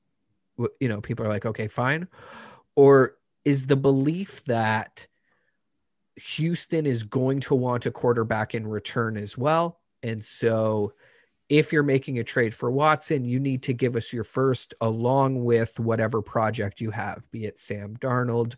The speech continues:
uh, be it Tua Tagovailoa.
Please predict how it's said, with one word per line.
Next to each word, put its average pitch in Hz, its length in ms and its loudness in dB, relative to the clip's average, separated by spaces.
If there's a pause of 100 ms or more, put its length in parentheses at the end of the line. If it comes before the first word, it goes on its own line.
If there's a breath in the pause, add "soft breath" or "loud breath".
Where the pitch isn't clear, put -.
(440 loud breath)
uh, 101 440 -6 (160)
be 110 180 -2
it 101 180 -4 (200)
Tua 110 260 -2
Tagovailoa. 123 960 0